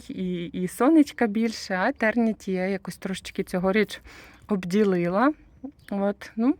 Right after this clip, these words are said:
буду якось виправлятися. Е, ну, власне, отак ось два кущики вам поряд знімаю. Я ж кажу: от по кущиках не дуже інформативно зараз, тому що, ем, ну,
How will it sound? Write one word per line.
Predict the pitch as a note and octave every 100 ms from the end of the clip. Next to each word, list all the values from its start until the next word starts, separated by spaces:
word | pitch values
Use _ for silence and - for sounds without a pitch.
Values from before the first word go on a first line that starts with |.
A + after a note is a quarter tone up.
| - -
буду | G3 A3 A3
якось | G3+ G3+ - F3+
виправлятися. | G3+ - A#3 G3+ E3 E3+ F3+ - E3+ - - - - - - - - - - -
Е, | G3 G3+ G3+
ну, | B3+
власне, | E4+ D#4+ D#4 C#4
отак | C#4 C4 -
ось | G3 - - G#3
два | A#3 B3
кущики | - A#3 G#3+ A3+
вам | G#3+ A3
поряд | A3 G#3+ F#3
знімаю. | - G3 G3+ C#4+ E4+ F3 E3+ - _ - - _ _ _ _ - - - - - -
Я | G3
ж | -
кажу: | B3 G#3
от | G3 G3 - - -
по | B3 A#3
кущиках | - E4 G#4+ - A#3+ - G3 - F#3+
не | G3+ A#3
дуже | A#3+ G3+ F#3+
інформативно | G3 F3+ F#3+ F#3 G3 - F4 E4+ A3
зараз, | - E3+ D#3 D#3+ - -
тому | F#3 G#3+
що, | - G3+ G3+ F#3+ - - - - -
ем, | F#3+ F#3 F3+ F#3 - - _ _ _ _ - -
ну, | A#3+ A3+